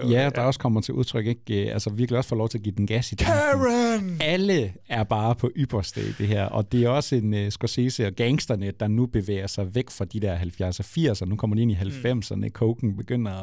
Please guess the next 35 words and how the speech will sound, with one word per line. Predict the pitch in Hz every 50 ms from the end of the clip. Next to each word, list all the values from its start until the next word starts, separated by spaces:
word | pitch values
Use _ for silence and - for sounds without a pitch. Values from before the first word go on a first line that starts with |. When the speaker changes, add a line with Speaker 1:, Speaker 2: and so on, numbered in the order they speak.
| 98 101
Speaker 1:
at | 107 -
fuck | - 107 98 -
dem | - 98
alle | 101 104 110 120
sammen | 117 - 120 110 107
op. | 110 110 113 - - - - - - -
Og | - 120
den | - 156 190
er |
sådan, | 175 - 185 160 156 -
den | - 156
er | 165
mellem, | 160 151 151 156 170 170
du | 165 - 160
har | 151 165
Mean | 165 165 170 185 196 196
Street, | - - 147 131 123 -
så | - 143
har | 131 135
du | 131 120
Goodfellas | - - 143 - - - 123 113 110 107 107 -
som | - 113
mellemled, | 113 110 117 123 127 120 101 98
ikke? | 104 104 101
Og | 101
så | - -
kan | - 127
vi | 104 104
så | - 110
komme | - - 107 98 92
frem | - 120 110 98 90
til, | - - 98 92 92 95 92
øh, | 92 92 98 104 - - 101 104
Irishman | 107 113 110 104 - 107 101 92 95 98 98
senere. | - - - 110 104 107 104